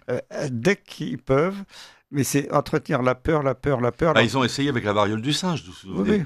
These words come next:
Speaker 1: mais ça
Speaker 2: Et
Speaker 1: a
Speaker 2: je me
Speaker 1: fait
Speaker 2: souviens
Speaker 1: flop.
Speaker 2: d'une déclaration de Gabriel Attal, c'était en deux mille vingt-trois ou deux mille vingt-quatre, hein, qui
Speaker 1: Mhm.
Speaker 2: a dit, ah bah de toute façon, c'était vers le quinze août, il a dit, « Il est clair qu'à la rentrée, euh,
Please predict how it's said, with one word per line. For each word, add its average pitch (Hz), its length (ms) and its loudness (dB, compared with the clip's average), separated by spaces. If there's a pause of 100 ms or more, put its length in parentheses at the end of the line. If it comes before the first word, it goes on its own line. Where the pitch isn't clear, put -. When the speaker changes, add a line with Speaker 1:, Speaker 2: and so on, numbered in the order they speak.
Speaker 1:
mais 98 80 -4
ça - 120 -2
Speaker 2:
Et 101 40 0
Speaker 1:
a - 20 2
Speaker 2:
je 110 60 4
me 120 60 4
Speaker 1:
fait 120 80 2
Speaker 2:
souviens 123 200 4
Speaker 1:
flop. 120 140 2
Speaker 2:
d'une 110 80 2
déclaration 117 500 0
de 101 160 -2
Gabriel 104 400 0
Attal, 107 340 -6
c'était 92 260 -12
en 92 100 -4
deux 95 120 -4
mille 95 200 0
vingt-trois 95 440 -2
ou 104 80 -4
deux 92 80 -12
mille 90 160 -10
vingt-quatre, 90 540 -6
hein, 110 180 -10 (380)
qui 117 60 -6
Speaker 1:
Mhm. 117 80 0
Speaker 2:
a 110 80 6
dit, 143 400 2
ah 143 120 4
bah 143 100 -2
de 113 120 -4
toute 113 200 -4
façon, 151 360 -2
c'était - 220 -14
vers 120 140 -2
le 113 60 -2
quinze 123 300 0
août, 127 160 -4
il 113 140 -4
a 110 60 0
dit, « 143 260 2 (300)
Il 113 100 4
est 127 100 4
clair 170 440 0
qu'à 131 480 2
la 123 80 2
rentrée, 147 580 0 (360)
euh, 95 760 2